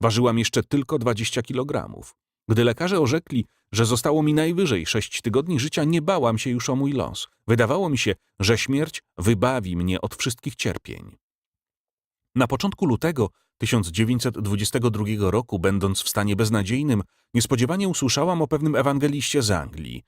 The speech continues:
który przybył do Melbourne, odprawiał zgromadzenia i głosił Ewangelię o Jezusie Chrystusie i Jego mocy uzdrawiania chorych. Tym ewangelistą był Smith Wigglesworth. Opowiadano, że modli się o chorych. Gdy ta wiadomość dotarła do mnie, uwierzyłam w moc Bożą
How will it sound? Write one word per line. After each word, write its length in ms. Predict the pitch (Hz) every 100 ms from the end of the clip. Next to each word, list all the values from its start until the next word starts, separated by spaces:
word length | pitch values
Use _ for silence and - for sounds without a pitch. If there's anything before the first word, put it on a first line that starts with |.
| _ _
który 240 | - 107
przybył 300 | - 120 107
do 120 | 101
Melbourne, 500 | 95 95 92 104 127 - -
odprawiał 420 | 110 - 123 120 101
zgromadzenia 600 | 104 104 95 113 139 110
i 80 |
głosił 360 | 92 101 - 113
Ewangelię 560 | 101 98 101 110 76 67
o 40 |
Jezusie 400 | 76 76 82 92
Chrystusie 500 | 92 95 - 98 113
i 100 | 117
Jego 240 | 107 101
mocy 320 | 95 92 - 95
uzdrawiania 600 | 87 90 87 73 76 76
chorych. 540 | 98 78 - - _ _ _ _ -
Tym 140 | 131
ewangelistą 720 | 127 117 117 110 180 - 107 101
był 200 | 101 95
Smith 340 | - 170 -
Wigglesworth. 800 | 143 165 71 - - - - - _ _ _ -
Opowiadano, 560 | 101 110 101 120 202 131
że 120 | 127
modli 280 | 131 165 175
się 160 | -
o 60 | 156
chorych. 540 | - 151 78 - - _ _ _ -
Gdy 160 | 95
ta 100 | 107
wiadomość 540 | 95 92 107 104 - 98
dotarła 420 | 98 135 135 76
do 120 | 80
mnie, 180 | 90 95
uwierzyłam 500 | 98 101 98 113 85
w 60 | 82
moc 200 | 98 82
Bożą 380 | 92 82 101